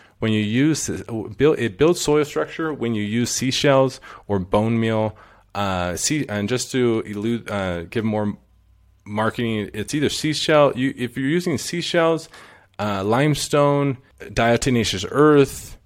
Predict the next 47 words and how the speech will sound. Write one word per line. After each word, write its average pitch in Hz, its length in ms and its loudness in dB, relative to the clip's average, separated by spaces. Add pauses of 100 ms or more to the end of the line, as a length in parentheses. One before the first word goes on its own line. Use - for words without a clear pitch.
those 147 420 6
are 123 140 8
all 127 120 6
the 117 80 -2
same 117 200 0
exact 98 300 0
thing. 80 220 -6 (300)
Okay, 101 320 -2
chalk, 120 500 0 (220)
there's 107 200 -2
just 113 300 -4
different 117 260 0
marketing 101 400 -2
names 98 280 -4
to 90 80 -6
sell 92 260 -2
them 90 180 -4
in, 80 140 -8
under 92 240 -2
different 85 340 -8
industries. 90 520 -4 (320)
And 123 100 0
yes, 127 220 2
there's 113 180 -2
some 107 140 0
binders 95 600 0
and 90 160 -4
different, 92 380 -4 (300)
look 131 220 2
to 139 100 0
the 110 100 2
process, 101 520 -2
the, 90 400 -2
how 113 280 0
they're 101 140 2
processing 92 760 -2
their, 85 300 -2
their 90 100 -4
material. 85 500 -2
That's, 95 280 -4
that's - 300 -4
the 98 60 -6
key 92 260 -6
to 85 60 -6
getting 85 440 -8
a 87 40 -8
great, 85 280 -2